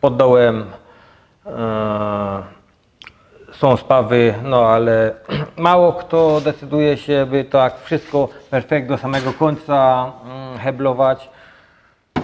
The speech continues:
<clears throat> Tylko jest od razu używana szlifiereczka i na to po prostu jest nakładana,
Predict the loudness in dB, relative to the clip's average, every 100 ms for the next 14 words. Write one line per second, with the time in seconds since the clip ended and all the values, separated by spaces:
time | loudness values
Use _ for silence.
0 | -8 -16 -14 -10 -8 -10 -16 _ _ _
1 | _ _ _ _ _ _ _ _ _ -20
2 | _ _ _ -8 0 2 2 2 0 0
3 | -2 -2 -2 -2 -4 -6 -8 -10 -4 0
4 | 0 -2 -2 -2 -2 -2 0 0 -2 -2
5 | -4 -4 -6 -6 -6 -4 -4 -4 -2 0
6 | -2 -2 -4 -4